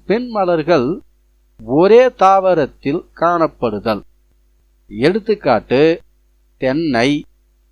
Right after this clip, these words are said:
பாகற்காய். ஆமணக்கு, சோளம்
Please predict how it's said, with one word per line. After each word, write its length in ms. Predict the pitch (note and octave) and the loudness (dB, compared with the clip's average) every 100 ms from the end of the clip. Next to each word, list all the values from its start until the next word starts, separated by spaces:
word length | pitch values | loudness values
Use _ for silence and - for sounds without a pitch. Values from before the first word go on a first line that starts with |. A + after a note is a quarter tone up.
| - | -2
பாகற்காய். 880 | B2+ E3 F#3+ F3+ A2+ - A#2 G#2+ F2 - _ _ _ _ _ _ _ _ _ - | 2 4 4 0 -2 -2 0 0 -2 -12 _ _ _ _ _ _ _ _ _ -6
ஆமணக்கு, 840 | A2+ D#3 G#3 G3+ D3 A2+ - A#2+ C3+ C#3 _ _ _ _ _ _ _ _ | 2 4 4 2 -2 -4 -8 -4 -4 -4 _ _ _ _ _ _ _ _
சோளம் 720 | - - F#3+ G#3 G#3 C3+ C#3+ | -14 0 4 4 4 2 0